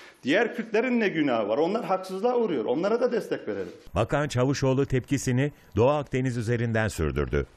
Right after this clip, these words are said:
Speaker 1: İsveç olarak, İskandinav ülkeleri olarak hep uluslararası hukuktan, insan haklarından bahsediyorsunuz, haktan, hukuktan bahsediyorsunuz. Peki Kıbrıs Türklerin hakları ne olacak?
Speaker 2: Çavuşoğlu, İsveçli bakanın yüzüne baka baka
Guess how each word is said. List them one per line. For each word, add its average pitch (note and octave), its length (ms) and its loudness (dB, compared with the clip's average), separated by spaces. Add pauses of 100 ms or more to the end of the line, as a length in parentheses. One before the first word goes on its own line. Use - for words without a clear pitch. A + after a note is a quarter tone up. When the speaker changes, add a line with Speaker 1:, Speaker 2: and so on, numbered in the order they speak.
(200)
Speaker 1:
İsveç G3 460 0
olarak, F3 400 4
İskandinav E3+ 560 0
ülkeleri F3 440 2
olarak E3 340 4 (440)
hep F#3 240 0
uluslararası E3 640 2
hukuktan, E3 560 0
insan D3 300 0
haklarından E3 680 2
bahsediyorsunuz, D#3 640 0
haktan, F3+ 520 -2
hukuktan E3 520 -2
bahsediyorsunuz. D#3+ 760 0
Peki C#3+ 240 -4
Kıbrıs A#3 300 -4
Türklerin G#3+ 400 0
hakları G3+ 440 0
ne G3 40 2
olacak? C#3+ 320 -2 (220)
Speaker 2:
Çavuşoğlu, C3 760 2
İsveçli B2+ 480 0
bakanın C3 340 2
yüzüne B2 440 0
baka A#2+ 260 2
baka A2 340 0